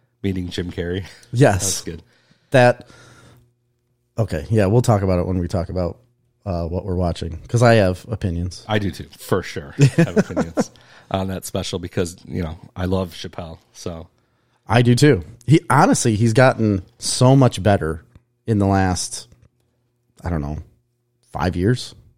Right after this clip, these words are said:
Speaker 2: six years. I don't even know if it's been that long. Like, I used to like him a lot, and I loved the Chappelle show,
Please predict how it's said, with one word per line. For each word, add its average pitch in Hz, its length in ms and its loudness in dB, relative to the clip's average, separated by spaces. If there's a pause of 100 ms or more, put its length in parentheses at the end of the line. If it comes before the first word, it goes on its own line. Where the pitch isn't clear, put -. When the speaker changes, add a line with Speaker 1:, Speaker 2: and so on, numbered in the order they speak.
Speaker 2:
six - 280 -4
years. 123 340 -2 (680)
I 104 40 -4
don't 101 100 2
even 98 120 2
know 92 100 2
if 87 100 -6
it's 92 140 -4
been 92 140 -2
that 95 200 0
long. 80 200 -8 (480)
Like, 131 140 4
I 139 40 8
used 135 320 2
to 131 60 2
like 110 180 4
him 110 80 2
a 101 60 2
lot, 101 360 2 (360)
and 123 100 4
I 113 60 6
loved 120 340 4
the 113 80 0
Chappelle 123 380 2
show, 87 300 -2